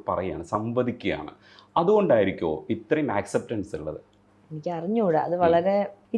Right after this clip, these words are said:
Speaker 2: ചോദ്യത്തിൻ്റെ ഒക്കെ ഉത്തരങ്ങൾ പറഞ്ഞത് ഒരു മറുവ-, മറുവശത്തു നിന്നുള്ള പറച്ചിലുകളാണല്ലോ.
Speaker 1: ഉം.
Speaker 2: ഇപ്പൊ ശബ്ദത്തിനെ കുറിച്ച് പറയുകയാണെങ്കിൽ എവിടേക്കോ ഇപ്പൊ പല പാട്ടുകാരുടെയും വോയിസ് രജിസ്റ്ററിലൊക്കെ സമാനമായിട്ടുള്ള ഇടങ്ങൾ വരുമ്പോഴായിരിക്കും അത്തരത്തിലുള്ള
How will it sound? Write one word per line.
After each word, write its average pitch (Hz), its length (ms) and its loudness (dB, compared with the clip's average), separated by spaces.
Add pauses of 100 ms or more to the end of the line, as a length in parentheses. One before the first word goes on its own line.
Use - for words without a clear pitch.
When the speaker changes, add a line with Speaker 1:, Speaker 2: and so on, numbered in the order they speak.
Speaker 2:
ചോദ്യത്തിൻ്റെ 254 520 8
ഒക്കെ 262 180 -6
ഉത്തരങ്ങൾ 240 440 2
പറഞ്ഞത് 247 300 4
ഒരു 254 100 2
മറുവ-, 240 400 2 (120)
മറുവശത്തു 240 600 2
നിന്നുള്ള 240 380 4
പറച്ചിലുകളാണല്ലോ. 185 880 0
Speaker 1:
ഉം. - 80 -10 (160)
Speaker 2:
ഇപ്പൊ - 220 -12
ശബ്ദത്തിനെ 208 460 2
കുറിച്ച് 220 280 -2
പറയുകയാണെങ്കിൽ 208 580 2 (420)
എവിടേക്കോ 220 460 4 (260)
ഇപ്പൊ 240 200 0
പല 214 260 8
പാട്ടുകാരുടെയും 214 600 0 (240)
വോയിസ് 185 360 2
രജിസ്റ്ററിലൊക്കെ 202 640 -2 (340)
സമാനമായിട്ടുള്ള 214 760 4
ഇടങ്ങൾ 214 260 2 (100)
വരുമ്പോഴായിരിക്കും 208 560 2
അത്തരത്തിലുള്ള 202 420 -2